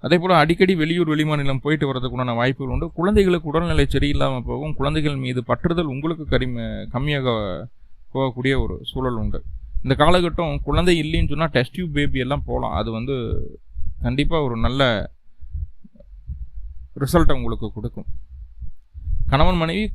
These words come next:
சற்று அனுசரித்து போக வேண்டிய ஒரு வருடமாக இந்த வருடம் பார்க்கப்படுகிறது. ராகு, கேது,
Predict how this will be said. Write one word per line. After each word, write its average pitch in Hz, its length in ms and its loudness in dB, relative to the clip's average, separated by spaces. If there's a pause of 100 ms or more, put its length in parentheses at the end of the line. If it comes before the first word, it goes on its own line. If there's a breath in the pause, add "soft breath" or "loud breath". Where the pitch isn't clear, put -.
சற்று 165 340 4
அனுசரித்து 151 440 2
போக 135 240 -4
வேண்டிய 131 280 -2
ஒரு 139 140 -4
வருடமாக 127 500 0
இந்த 131 160 -2
வருடம் 113 280 -4
பார்க்கப்படுகிறது. 104 800 2 (2250)
ராகு, 143 360 8
கேது, 160 380 4